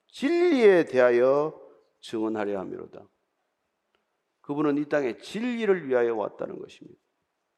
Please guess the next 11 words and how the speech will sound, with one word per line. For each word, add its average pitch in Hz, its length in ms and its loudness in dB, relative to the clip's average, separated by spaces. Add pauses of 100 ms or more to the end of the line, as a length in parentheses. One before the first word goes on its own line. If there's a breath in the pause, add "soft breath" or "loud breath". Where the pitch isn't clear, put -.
(1000)
진리를 120 540 -10
위하여. 85 160 -12 (1000)
그러니까 175 200 -6
하나님의 311 400 6
나라는 254 840 4
진리 349 520 2
위에 147 600 2
기초한 131 520 -4
나라다, 120 340 -2
이 90 60 -6
말이죠. 95 500 -10